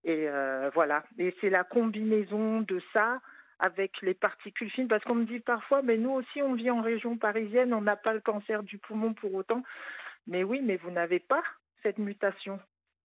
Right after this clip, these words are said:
Vous n'avez pas cette fusion. Voilà, c'est un peu, c'est très complexe, hein, tout ça, hein, c'est, euh... mais non, non, ce n'est pas, je pense pas que ce soit dans la, la, la famille. Ce n'est pas ce que j'ai compris, en tout cas, jusqu'à présent.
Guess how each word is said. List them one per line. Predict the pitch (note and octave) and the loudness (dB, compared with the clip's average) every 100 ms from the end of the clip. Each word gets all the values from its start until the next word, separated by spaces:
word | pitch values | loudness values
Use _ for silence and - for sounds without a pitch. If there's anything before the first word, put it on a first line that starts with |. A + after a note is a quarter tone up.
| - | -4
Vous | |
n'avez | F3+ F3 F3+ | 0 2 0
pas | - C#4+ - | 0 -2 0
cette | A3+ - | 0 0
fusion. | - F#3+ F#3 G3 - _ _ - _ _ _ _ - - - - | -10 -8 -8 -10 -16 _ _ -20 _ _ _ _ -20 -18 -18 -6
Voilà, | F3+ F3+ G3 G3 | 0 0 0 -2
c'est | F#3+ | 0
un | G#3 | 0
peu, | B3+ D#4+ - | 2 0 0
c'est | C#4 | -2
très | - D4+ | 0 -2
complexe, | C4+ C4 A#3+ A#3+ A#3 | -2 -6 0 0 0
hein, | G#3 | -6
tout | G#3 G3+ - | -6 -14 -4
ça, | G3 F3 | -2 -2
hein, | F#3 | -4
c'est, | F3 E3 | -4 0
euh... | D#3 D3+ D3+ D3 D3+ _ _ _ _ _ _ - | 2 2 2 0 -4 _ _ _ _ _ _ -4
mais | F#3+ G3 G3 | 0 2 2
non, | G#3 A3+ | 4 4
non, | A3+ A3 | 2 0
ce | - | 0
n'est | G#3+ | -2
pas, | G#3 B3 | 2 0
je | B3 | 0
pense | A#3 A3 | -4 -2
pas | B3+ | -2
que | B3 | -2
ce | - | -4
soit | G#3 - G#3 | -6 -2 -2
dans | F#3 F3+ | 0 -2
la, | E3+ E3+ E3 D#3+ | 0 0 0 0
la, | D#3+ D#3+ | -2 -2
la | E3 E3 | -2 -4
famille. | - E3 E3 E3 _ _ - - | -4 -8 -8 -18 _ _ -14 -12
Ce | D3 | -6
n'est | F#3 | -4
pas | F#3 G#3+ | -2 -4
ce | |
que | - F#3+ | -2 -4
j'ai | F3 | -4
compris, | - F3 D#3 F3+ | -10 -14 -8 -8
en | D3+ | -8
tout | - - | -12 -12
cas, | D3+ | -10
jusqu'à | D3 - D#3 | -10 -8 -6
présent. | D3 - C3+ B2+ | -6 -6 -8 -8